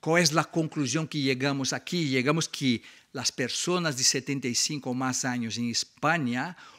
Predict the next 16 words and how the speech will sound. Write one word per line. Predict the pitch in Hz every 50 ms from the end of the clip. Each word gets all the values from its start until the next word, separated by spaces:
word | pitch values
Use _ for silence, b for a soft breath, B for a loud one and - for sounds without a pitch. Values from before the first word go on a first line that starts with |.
| B B _ _ _ - 254
Una | 262 247 226 190 165 139 120 101 95 104 - - _ _ _ _
de | 117 123 127 -
cada | - 151 147 143 131 -
cinco | - - - - - 226 247 240 220 170 - 208 220 214 B B B B B _
tiene | _ - 180 196 208 208 214 208 - -
alguna | - 143 147 143 135 143 151 156 147 143 - -
alteración | - 156 185 175 - 185 165 151 135 123 - - - 139 143 156 185 202 220 - - _ _ _ _ _ _ _ _ _ _ _ _ _ _ _ _ _ _ _ _ _ _ _ _ _ _
de | _ 123 135 131
tipo | 131 - - 165 - - 147 123
maculopatía | 120 131 160 180 - - 165 151 143 - 143 131 131 - - 147 135 123 110 - -
o | - 170 180
degenerativa | 151 160 151 - 147 139 131 120 117 - _ - 151 143 160
en | 156 151 156
la | 139 131
región | 127 135 139 - - - 127 117 113
macular. | 113 113 - - - - - - - -